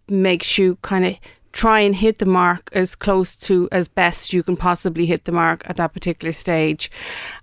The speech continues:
And it, it, I would not say that it was the main thing that built my confidence. I think I had to go through a process of feeling like, "Oh, I'm not good enough,"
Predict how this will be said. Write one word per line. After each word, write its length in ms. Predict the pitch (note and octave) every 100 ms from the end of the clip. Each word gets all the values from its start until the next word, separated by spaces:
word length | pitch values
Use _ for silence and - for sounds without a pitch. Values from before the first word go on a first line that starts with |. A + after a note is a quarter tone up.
| -
And 340 | F#3+ F#3 F3+ - _ -
it, 300 | G#3 F#3 - -
it, 220 | G#3+ G#3 - _ _ _ _ _ _ - _ _ _ -
I 120 | C4+
would 300 | C4 D#4 A4
not 220 | G#4 G4 -
say 520 | - D#4 C#4+ C#4 B3+
that 240 | A#3+ A#3
it 180 | A3 G3+
was 200 | A3 G3+
the 120 | G#3
main 460 | G3+ F#3+ G3+ A#3+ C4
thing 340 | - C#4 C#4+
that 220 | C#4 C#4
built 220 | C4 C4+ C4+
my 140 | C4
confidence. 640 | B3+ C#4+ C#4 C#4+ C4+ C4 - - - - -
I 100 | A#3
think 220 | C4 A#3+
I 80 | A3+
had 240 | A3+ A#3+
to 80 | A#3+
go 200 | G#3+ G#3+
through 200 | - G#3+
a 60 | G3
process 520 | G#3 G3 - F#3+ -
of 240 | F#3+ - - - -
feeling 540 | - G#3+ G3+ F#3+ F#3+
like, 300 | F#3 E3+ E3 -
"Oh, 260 | G3 F#3 F3+ -
I'm 200 | F3+ F#3
not 240 | F#3 -
good 160 | F3 E3
enough," 340 | E3 D#3+